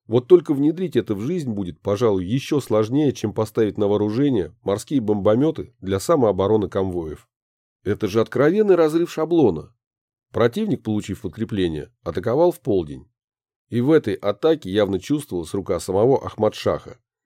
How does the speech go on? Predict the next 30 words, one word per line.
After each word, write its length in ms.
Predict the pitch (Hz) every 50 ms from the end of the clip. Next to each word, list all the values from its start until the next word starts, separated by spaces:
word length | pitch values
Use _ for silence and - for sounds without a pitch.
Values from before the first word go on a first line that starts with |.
| _ _ _ _ _
потому 320 | 104 92 131 135 160 156
как 180 | 151 139 - -
прослеживалась 680 | 123 123 127 - 151 165 175 151 135 104 92 85 -
его 160 | - 104 101
приверженность 640 | 95 - 107 113 120 135 147 131 113 92 82 78 -
к 100 | - _
правильному 520 | - - 120 123 131 127 113 113 107 107 98
бою, 380 | 92 95 90 82 73 - - _ _ _ _ _
но 140 | 101 117 156
с 140 | - - -
выдумкой. 540 | 98 95 87 85 76 71 - - - _ _ _ _ _ _ _ _ _ _ _ _ _
Заговорили 600 | - 85 90 98 98 98 107 110 117 135 139 131
вражеские 560 | 113 104 110 110 104 98 87 - - - 87
миномёты, 640 | 87 90 90 92 98 104 120 123 120 - 90 - _ _ _
выплёвывая 600 | - 95 117 139 170 180 185 185 175 160 156 156
мины 300 | 143 147 156 175 160 131 - -
откуда-то 440 | 95 95 - - 131 135 117 -
из 120 | 104 92 -
кишлака. 640 | - - - - 95 92 87 - - 80 76 - _ _ _ _ _ _ _
С 120 | - -
огромным 440 | 107 117 117 143 170 170 147 131 120
разбросом 560 | 113 110 110 101 95 110 127 151 - - 95
стреляли, 460 | 82 - - 95 104 131 160 185 170 147
что 180 | - - 160
называется, 640 | 151 139 139 139 139 139 135 135 135 - - 127 120
как 340 | - - 107 101 92 82
бог 320 | 82 90 113 143 147 - -
на 160 | 92 92 90
душу 240 | 85 85 - - -
положит. 560 | - - 87 90 90 87 85 82 85 _ _